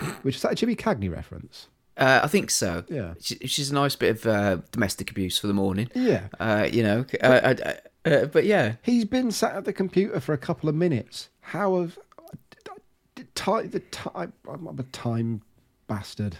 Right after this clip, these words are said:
Speaker 1: and I looked
Speaker 2: Well
Speaker 1: at that and thought, "That can't happen."
Speaker 2: No, well, uh, well, the next section's gonna piss you off then, I suppose, because then you get, like, a crossing,
Speaker 1: Oh,
Speaker 2: you know,
Speaker 1: yeah, th-,
Speaker 2: junction.
Speaker 1: yeah, I didn't like it.
Speaker 2: <clears throat> And, um, and this is where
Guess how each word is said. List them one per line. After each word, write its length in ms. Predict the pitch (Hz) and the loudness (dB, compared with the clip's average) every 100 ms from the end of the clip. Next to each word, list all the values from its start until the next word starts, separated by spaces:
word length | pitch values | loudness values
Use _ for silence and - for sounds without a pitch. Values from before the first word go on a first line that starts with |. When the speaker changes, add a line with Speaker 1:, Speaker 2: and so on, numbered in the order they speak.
| - | -12
Speaker 1:
and 100 | 110 | -8
I 60 | 107 | -6
looked 180 | 113 147 | -2 4
Speaker 2:
Well 120 | 156 | 4
Speaker 1:
at 60 | 107 | 4
that 100 | 95 | -4
and 80 | 101 | -6
thought, 140 | 110 | -6
"That 160 | 117 - | -8 -6
can't 280 | 120 104 - | -6 -6 -6
happen." 440 | 104 - 101 90 _ _ _ | -10 -8 -10 -10 _ _ _
Speaker 2:
No, 240 | 120 117 - | -2 -2 0
well, 160 | 123 110 | 2 2
uh, 160 | 113 117 | 4 2
well, 180 | 127 123 | 4 4
the 140 | 120 | 4
next 240 | 120 107 - | 2 -2 0
section's 420 | - - 101 87 | -2 0 -4 -2
gonna 260 | 92 90 82 _ - | -2 -2 -4 _ -8
piss 240 | 104 - | -6 -2
you 60 | 92 | -4
off 120 | - | -2
then, 120 | 98 | -2
I 60 | 113 | -2
suppose, 260 | - 107 113 | 0 0 0
because 280 | 113 117 | -2 0
then 180 | 123 123 | 2 2
you 160 | 117 135 | 0 0
get, 160 | 147 - | 0 2
like, 160 | 147 | -2
a 40 | - | -2
crossing, 540 | 254 247 214 107 92 | -6 -2 2 2 2
Speaker 1:
Oh, 320 | 139 127 120 113 | 4 6 6 4
Speaker 2:
you 40 | |
know, 240 | 107 101 | 4 4
Speaker 1:
yeah, 200 | 107 104 | 2 0
th-, 40 | 101 | 6
Speaker 2:
junction. 500 | 120 120 - 98 98 | 6 6 2 2 2
Speaker 1:
yeah, 320 | 101 87 85 | -2 -2 -4
I 40 | 85 | -4
didn't 200 | 95 85 | -6 -6
like 240 | 76 76 | -8 -10
it. 100 | - _ _ | -14 _ _
Speaker 2:
<clears throat> 160 | - | 0
And, 720 | 170 - 208 180 135 127 113 - | 2 6 6 6 4 2 0 -4
um, 200 | 135 113 - 180 | -4 -6 -2 2
and 120 | 202 | 4
this 140 | 202 | 2
is 100 | 208 | 2
where 280 | 190 147 131 | 4 4 4